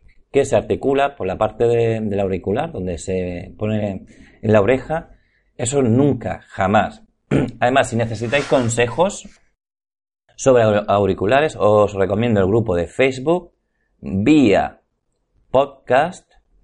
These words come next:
y ahí la gente hace preguntas con un grupo de podcasters. Y luego también está, eh, en Google, podéis, eh, buscar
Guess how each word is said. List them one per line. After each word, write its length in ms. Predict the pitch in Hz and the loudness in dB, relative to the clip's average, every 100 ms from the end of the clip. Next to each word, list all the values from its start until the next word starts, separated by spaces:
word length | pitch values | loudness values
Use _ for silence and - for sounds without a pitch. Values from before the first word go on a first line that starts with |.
| - _ - | -20 _ -4
y 120 | 107 | 2
ahí 500 | 110 110 131 143 - | 2 2 -2 -6 -10
la 200 | - 98 | -12 -10
gente 400 | 98 - 120 117 | -8 -6 -4 -2
hace 200 | 113 110 | -4 -2
preguntas 500 | 87 92 117 131 139 | -4 -2 -4 -4 -6
con 140 | - 120 | -2 -2
un 80 | 123 | 0
grupo 280 | 131 131 | 0 0
de 100 | 131 | -2
podcasters. 680 | 95 90 - 82 - 87 78 - _ _ _ _ - | -2 -6 -8 -8 -8 -14 -14 -16 _ _ _ _ 0
Y 60 | |
luego 200 | 143 160 | 4 4
también 260 | 156 151 147 | 2 0 -2
está, 600 | 139 - 147 151 156 _ _ _ _ _ - | -4 0 2 0 -4 _ _ _ _ _ -4
eh, 320 | 104 101 95 | 0 2 0
en 220 | - 98 98 | -2 -2 2
Google, 360 | 143 135 147 | 4 4 2
podéis, 420 | - 98 104 104 - | -2 0 0 -2 -4
eh, 160 | 101 | -2
buscar 680 | 95 98 - 98 82 - - | 0 -2 2 2 2 -4 -16